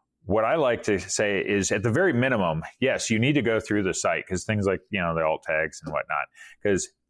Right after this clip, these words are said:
the software still can't read it properly if you don't go fixing that. But the one thing for these frivolous lawsuits that are coming out, get that software. We install it on our clients and stuff automatically because,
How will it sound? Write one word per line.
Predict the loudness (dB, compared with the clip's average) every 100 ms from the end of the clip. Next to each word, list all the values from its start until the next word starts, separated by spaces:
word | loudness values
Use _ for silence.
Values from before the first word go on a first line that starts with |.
| -4
the | -2
software | 2 0 2 0
still | 0 -2
can't | -2 -4 -2
read | 0 0
it | 0 -2
properly | -4 -2 -2 0 0
if | -2
you | -2
don't | -2 -2
go | -2
fixing | 0 0 0
that. | 0 -2 -4
But | -2 -2 -6 -18 -20 -20 -20 -20 _ -4
the | 0
one | 0 0
thing | 0 -2
for | 0
these | 0 0
frivolous | 0 0 2 0
lawsuits | 2 2 2 0 0
that | -2
are | -2
coming | -2 -2 -2
out, | 0 -2 -4 -18 _ _ -20 _ _ -8
get | -2 0 0
that | -2 -2 0
software. | 0 0 0 0 2 0 -4 -12 -4
We | 0
install | 0 0 0 2
it | 2
on | 0
our | 0
clients | 0 0 0 -2
and | -4
stuff | 0 0 2
automatically | 0 2 0 -2 0 2 2
because, | 2 -2 0 0 0